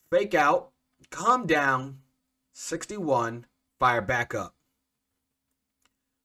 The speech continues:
That is what I'm expecting X R P to do.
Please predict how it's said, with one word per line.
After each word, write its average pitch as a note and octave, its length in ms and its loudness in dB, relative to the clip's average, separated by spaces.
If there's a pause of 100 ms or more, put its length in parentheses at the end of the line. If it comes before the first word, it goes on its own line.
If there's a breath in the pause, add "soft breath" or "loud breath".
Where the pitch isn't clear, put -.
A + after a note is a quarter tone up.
(320)
That F#3 280 0
is F#3 120 -2
what F#3+ 140 0
I'm F3 160 0
expecting C3+ 560 -4
X A2 240 -8
R G2+ 120 -4
P G2 200 -10
to F#2 80 -10
do. C#2+ 240 -18